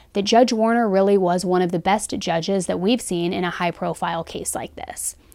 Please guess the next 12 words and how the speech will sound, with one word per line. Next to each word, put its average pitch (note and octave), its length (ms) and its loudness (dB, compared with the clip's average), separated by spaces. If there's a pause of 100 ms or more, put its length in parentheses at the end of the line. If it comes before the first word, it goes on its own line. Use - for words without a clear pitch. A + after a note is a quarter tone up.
He - 100 -4
was F#3 160 2
compassionate, A3+ 800 2
empathetic, G#3 600 2 (360)
and A3 240 2
fair, - 460 0
while G3+ 280 8
also G#3 360 2
being F#3+ 240 2
firm F#3 380 0
and F3+ 160 -4
professional. - 680 -4